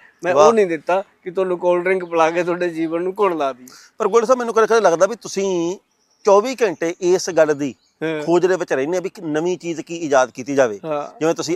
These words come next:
Speaker 2: ਅੱਜ ਇਹ ਗੱਲ ਕਹੀ ਵੀ ਭਾਈ ਅਸੀਂ ਆਟਾ ਤਿਆਰ ਕਰ ਲਿਆ,
Speaker 1: ਹੂੰ।
Speaker 2: ਸ਼ਰਬਤ ਤੁਸੀਂ ਤਿਆਰ ਕਰ ਲਿਆ, ਕੱਲ੍ਹ ਨੂੰ ਮੇਰਾ ਖਿਆਲ ਆ ਵੀ ਤੁਸੀਂ ਵੀ ਮਿਰਚ ਮਸਾਲਿਆਂ ਵੱਲ, ਹੋਰ ਵੱਖ-ਵੱਖ ਚੀਜ਼ਾਂ ਵੱਲ ਆਓਗੇ।
Speaker 1: ਮੈਨੂੰ ਲੱਗਦਾ ਆਉਣਾ ਪਊ, ਕਿਉਂਕਿ ਰਸੋਈ ਦਾ ਮਸਲਾ ਹੈ।
Speaker 2: ਹੂੰ।
Speaker 1: ਜਿਹੜੀ ਸਾਡੀ ਸਿਹਤ ਆ, ਉਹ ਸਾਡੀ ਰਸੋਈ ਆ।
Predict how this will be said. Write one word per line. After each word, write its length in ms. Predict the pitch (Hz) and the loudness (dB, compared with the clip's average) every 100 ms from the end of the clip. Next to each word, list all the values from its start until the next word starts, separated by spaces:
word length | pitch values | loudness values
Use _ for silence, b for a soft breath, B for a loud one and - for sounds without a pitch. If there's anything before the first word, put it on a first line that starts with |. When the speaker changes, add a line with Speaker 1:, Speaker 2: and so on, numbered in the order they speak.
| 156 | -2
Speaker 2:
ਅੱਜ 120 | 151 175 | 0 -2
ਇਹ 80 | |
ਗੱਲ 180 | 165 156 | -2 -2
ਕਹੀ 200 | 160 165 | -2 -4
ਵੀ 100 | 160 | -4
ਭਾਈ 280 | - 147 139 | -2 -2 -2
ਅਸੀਂ 180 | - 165 147 | -6 -2 0
ਆਟਾ 240 | 135 143 | 4 2
ਤਿਆਰ 240 | 143 143 135 | 4 2 2
ਕਰ 180 | 139 | 0
ਲਿਆ, 240 | 131 127 117 | 2 0 0
Speaker 1:
ਹੂੰ। 280 | 165 151 160 _ | -6 -8 -14 _
Speaker 2:
ਸ਼ਰਬਤ 380 | - - 170 185 | -6 0 2 2
ਤੁਸੀਂ 220 | - 151 | -2 -6
ਤਿਆਰ 240 | 165 147 139 | 2 2 4
ਕਰ 180 | 143 135 | 2 4
ਲਿਆ, 260 | 135 110 _ _ _ _ | 2 0 _ _ _ _
ਕੱਲ੍ਹ 160 | 180 208 | 2 4
ਨੂੰ 120 | 254 | 4
ਮੇਰਾ 200 | 196 196 | 4 4
ਖਿਆਲ 340 | 196 147 147 143 | 4 4 6 6
ਆ 60 | |
ਵੀ 100 | 170 | 2
ਤੁਸੀਂ 320 | 196 170 196 | -4 -6 -6
ਵੀ 140 | 196 214 | -6 -6
ਮਿਰਚ 380 | 156 165 - 170 | -2 -2 -2 -4
ਮਸਾਲਿਆਂ 520 | 160 147 143 156 156 | 0 2 4 4 2
ਵੱਲ, 160 | 160 | 2
ਹੋਰ 240 | 165 143 151 | 0 0 0
ਵੱਖ-ਵੱਖ 360 | 151 147 160 - | 0 0 -6 -4
ਚੀਜ਼ਾਂ 220 | 151 151 | 0 2
ਵੱਲ 120 | 156 156 | 4 4
ਆਓਗੇ। 380 | 151 139 117 143 | 4 2 -2 -4
Speaker 1:
ਮੈਨੂੰ 240 | 156 202 185 | -2 -2 0
ਲੱਗਦਾ 360 | 156 135 113 - | 0 -2 -10 -6
ਆਉਣਾ 200 | 151 156 | -2 -2
ਪਊ, 160 | 139 - | -4 -8
ਕਿਉਂਕਿ 360 | - 190 220 214 b b - | -6 -2 0 -2 b b -10
ਰਸੋਈ 400 | 151 139 180 214 | -10 -2 2 2
ਦਾ 140 | 220 208 | 2 -2
ਮਸਲਾ 340 | 170 - 135 | -2 -10 -14
ਹੈ। 60 | 101 - | -14 -10
Speaker 2:
ਹੂੰ। 400 | 147 151 127 101 92 _ 147 | -8 -8 -10 -12 -20 _ -6
Speaker 1:
ਜਿਹੜੀ 300 | 165 220 226 | -2 -2 -2
ਸਾਡੀ 340 | 202 190 208 | -2 0 0
ਸਿਹਤ 400 | - 180 226 196 | 0 4 4 4
ਆ, 80 | 147 | -2
ਉਹ 160 | 156 180 | -4 -4
ਸਾਡੀ 340 | 190 185 196 | -2 0 -2
ਰਸੋਈ 380 | 156 156 131 | -2 -6 -6
ਆ। 60 | 110 | -8